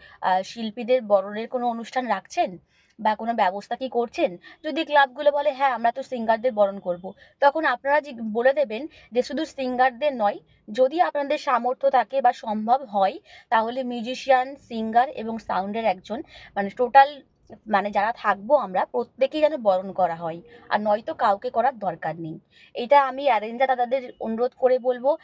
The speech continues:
আপনারা প্লিজ যখন অনুষ্ঠানে কন্ট্যাক্ট করবেন, সব রকম কথাই হয় কন্ট্যাক্টের সময়, তখন এই কথাটাও শুরু করুন এখন থেকে বলা। প্রত্যেকটা অ্যারেঞ্জার দাদাভাইকে আমি হাত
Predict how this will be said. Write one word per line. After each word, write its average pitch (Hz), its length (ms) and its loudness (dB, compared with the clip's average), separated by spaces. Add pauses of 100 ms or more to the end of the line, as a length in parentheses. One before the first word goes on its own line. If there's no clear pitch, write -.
(280)
আপনারা 226 440 4
প্লিজ 311 520 -4
যখন 262 320 0
অনুষ্ঠানে 247 560 -4
কন্ট্যাক্ট 214 500 0
করবেন, 214 400 -4 (220)
সব 233 300 0
রকম 277 280 -2
কথাই 277 380 0
হয় 262 160 0
কন্ট্যাক্টের 240 520 -2
সময়, 240 380 -2 (340)
তখন 262 300 6 (100)
এই 294 320 -2
কথাটাও 247 420 2
শুরু 240 280 -10
করুন 226 340 -4
এখন 208 300 -6
থেকে 214 200 -12
বলা। 165 360 -6 (320)
প্রত্যেকটা 320 720 2
অ্যারেঞ্জার 254 560 0
দাদাভাইকে 233 580 2
আমি 240 420 -4 (300)
হাত 233 380 2